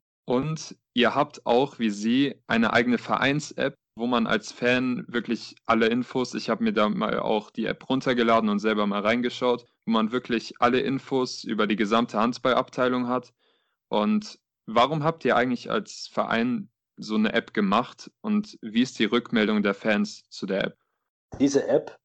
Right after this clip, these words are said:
Speaker 2: kommt sehr gut an. Wir haben die schon seit ein paar Jahren und, ähm, macht uns vieles leichter,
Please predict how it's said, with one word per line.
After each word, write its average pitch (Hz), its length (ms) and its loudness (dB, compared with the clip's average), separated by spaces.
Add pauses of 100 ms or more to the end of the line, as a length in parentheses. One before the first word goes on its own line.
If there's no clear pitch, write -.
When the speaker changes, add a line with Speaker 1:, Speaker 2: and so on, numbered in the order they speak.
(140)
Speaker 2:
kommt 123 340 -2
sehr 143 140 4
gut 156 220 -4
an. 175 380 -2 (380)
Wir 113 140 -2
haben 123 160 0
die 127 80 -2
schon 120 220 -4
seit 113 200 -2
ein 107 180 -8
paar 101 160 -2
Jahren 131 440 0
und, 117 460 -12
ähm, 107 340 -6 (500)
macht - 320 4
uns 147 260 0
vieles 160 380 -2
leichter, 110 500 0